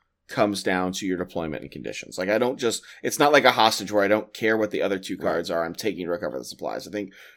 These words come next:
Speaker 1: when you choose to, to veto or to let Recover sit, it's because there's a combination of other cards.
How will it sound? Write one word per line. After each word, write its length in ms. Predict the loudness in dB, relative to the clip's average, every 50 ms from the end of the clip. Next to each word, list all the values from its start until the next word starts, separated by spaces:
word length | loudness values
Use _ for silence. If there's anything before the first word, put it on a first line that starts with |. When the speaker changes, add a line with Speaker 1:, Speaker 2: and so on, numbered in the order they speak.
| _ _
Speaker 1:
when 180 | 0 0 2 2
you 120 | 0 -2
choose 580 | -2 -2 0 2 4 4 4 2 2 -2 -4 -2
to, 260 | 2 4 4 4 2 0
to 140 | -2 -4
veto 540 | -4 -4 -4 -6 -6 -2 0 2 2 2 2
or 280 | 0 -2 -4 -4 -4 -4
to 100 | -4 -4
let 180 | -2 -2 -2 -2
Recover 360 | -2 -4 -4 -4 -4 -4 -4
sit, 500 | -4 -2 -2 0 2 2 2 2 0 -2 _ -20 -20 -20 -20 _ _ _
it's 160 | -4 -4 -2
because 520 | -4 -6 -6 -6 -4 2 4 6 6 4 2
there's 180 | -2 -4 -4
a 40 | -4
combination 500 | -4 -4 -4 -4 -4 -6 -8 -8 -10 -12 -10
of 40 | -10
other 140 | -10 -10
cards. 460 | -10 -12 -12 -12 -12 -12 -12 -14 -16